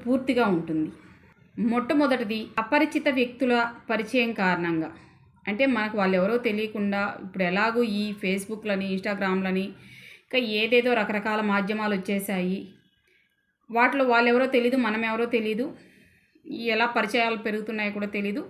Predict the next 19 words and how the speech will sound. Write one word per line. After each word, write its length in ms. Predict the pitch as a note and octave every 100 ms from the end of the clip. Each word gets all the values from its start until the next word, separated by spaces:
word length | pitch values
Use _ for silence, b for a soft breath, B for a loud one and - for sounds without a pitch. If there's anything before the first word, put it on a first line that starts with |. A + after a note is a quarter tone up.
| -
ముక్కు 240 | G#3 G#3
మొహం 280 | C#4+ A#3+ A#3+
తెలియని 280 | A#3+ A3 A3+
వాళ్ళతో 280 | G#3+ G#3 G#3+
పరిచయాలు, 600 | G3+ F#3+ G#3+ G3+ G3+ - - B B B B B -
అవి 380 | A#3+ C4+ C4+ C4+ - -
రకరకాల 720 | A3+ B3 B3+ C#4+ C#4 C#4 C#4
సంబంధ 380 | C#4+ A#3+ A#3+ A#3+
బాంధవ్యాలుగా 720 | G#3+ G#3+ A#3 A#3 G#3+ G#3 G#3
మారిపోవడం. 760 | G#3 G3 G3 G3 G3 F#3+ F3+ - -
కొంతమంది 420 | G#3 G#3 G#3 A3
ఫ్రెండ్‌షిప్‌తో 480 | A3 G3+ G3+ A#3+ A#3
అవుతున్నారు, 520 | G#3 G3+ G#3 G3+ G3
కొంతమంది 420 | G3 G3 G3 G#3+
ప్రేమ 320 | G#3 G#3 G3+ G#3
వరకు 200 | G3+ G3+
వెళ్తున్నారు, 440 | F#3+ F#3+ F#3 F#3+
కొంతమంది, 640 | G3 G#3+ A#3 A3+ A3 A3+ G#3+ B B B B B -
ఆ, 340 | - A#3+ A#3